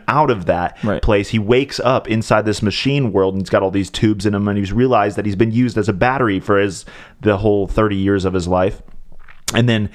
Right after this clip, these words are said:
Speaker 1: he lives in the real world, and then it's this battle against machines and agents and computer simulations, and you can go watch the movie. That's not what we're talking about today. What we wanna talk about is the idea of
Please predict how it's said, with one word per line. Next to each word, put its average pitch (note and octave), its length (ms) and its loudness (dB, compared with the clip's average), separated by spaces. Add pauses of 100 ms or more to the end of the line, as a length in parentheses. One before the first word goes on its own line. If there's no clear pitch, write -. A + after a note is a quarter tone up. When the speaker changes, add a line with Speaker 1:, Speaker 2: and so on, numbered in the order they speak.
(180)
Speaker 1:
he B2+ 120 2
lives A#2 340 2
in A2 60 0
the G#2+ 80 2
real G#2+ 280 2
world, G2+ 300 2
and G2 100 -2
then G2 100 0
it's F#2 100 -6
this F#2+ 140 0
battle F#2+ 280 2
against F2+ 280 -6
machines A2+ 720 0
and F2+ 260 0
agents G#2 600 0
and F#2 180 -2
computer F#2+ 280 0
simulations, G2 640 0
and G#2 100 0
you A#2+ 100 2
can A2+ 100 -6
go G2 120 4
watch F#2 260 -2
the F#2 60 -2
movie. F2 240 -2
That's G#2+ 220 2
not G#2 140 2
what E2+ 80 2
we're F2 80 -2
talking E2+ 340 0
about D#2+ 400 -6
today. F#2 400 0 (640)
What F#2+ 140 2
we A#2 100 2
wanna G2+ 200 -2
talk F2+ 280 0
about E2+ 420 0
is F#2+ 300 0
the G2 140 2
idea F2 720 0 (480)
of F#2+ 200 2